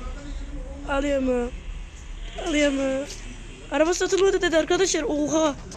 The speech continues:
Ve başkasını seçiyoruz. Zeynep. Oo, zaten fakirmiş. Arkadaşlar, attık burada. Burada da satılır bence. Arkadaşlar. Arabamız bir T L satıldı.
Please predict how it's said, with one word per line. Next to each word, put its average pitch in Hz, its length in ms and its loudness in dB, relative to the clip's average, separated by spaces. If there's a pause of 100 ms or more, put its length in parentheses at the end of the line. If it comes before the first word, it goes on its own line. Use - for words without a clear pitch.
(760)
Ve 277 180 0
başkasını 294 480 -2
seçiyoruz. 285 480 -2
Zeynep. 330 440 2 (200)
Oo, 269 640 2
zaten 262 260 -4
fakirmiş. 262 500 -2
Arkadaşlar, 254 340 -4
attık 262 280 -6
burada. 240 280 -4 (1160)
Burada 254 200 -2
da 269 60 0
satılır 247 400 -6
bence. 240 240 -4 (1300)
Arkadaşlar. 254 880 -4 (1700)
Arabamız 285 360 2
bir 277 40 -4
T 262 180 -2
L 254 80 0
satıldı. 240 460 -4